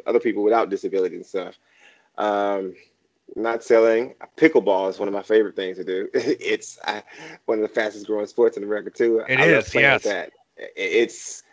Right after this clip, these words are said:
Speaker 1: that's one I get to move around and use my body a lot and not be beat afterwards doing. Um, when I've not playing pickleball, scuba diving would be my next. Like, it's,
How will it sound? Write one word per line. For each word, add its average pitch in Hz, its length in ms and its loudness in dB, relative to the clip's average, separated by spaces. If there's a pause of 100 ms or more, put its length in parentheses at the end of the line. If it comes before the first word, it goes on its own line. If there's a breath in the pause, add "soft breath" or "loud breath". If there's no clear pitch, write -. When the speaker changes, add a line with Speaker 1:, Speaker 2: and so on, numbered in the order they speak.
(100)
Speaker 1:
that's 123 180 -2
one 113 320 2
I 98 80 -4
get 104 200 -4
to - 60 -10
move 107 220 0
around 104 300 -4
and 95 200 -12
use 107 180 -8
my 98 100 -4
body 107 340 2
a 98 80 -2
lot 101 280 -4
and 98 100 -6
not 101 180 -4
be 104 180 -6 (120)
beat 117 220 -6
afterwards 90 500 -4 (100)
doing. 87 300 -10 (680)
Um, 90 520 -6 (460)
when 98 240 -2
I've 117 200 0
not 120 260 -2
playing 120 180 0
pickleball, 123 460 2
scuba 113 300 2
diving 98 360 0
would 95 120 -4
be 101 80 -2
my 98 140 -6
next. 95 280 -6
Like, 90 240 -4
it's, - 580 -6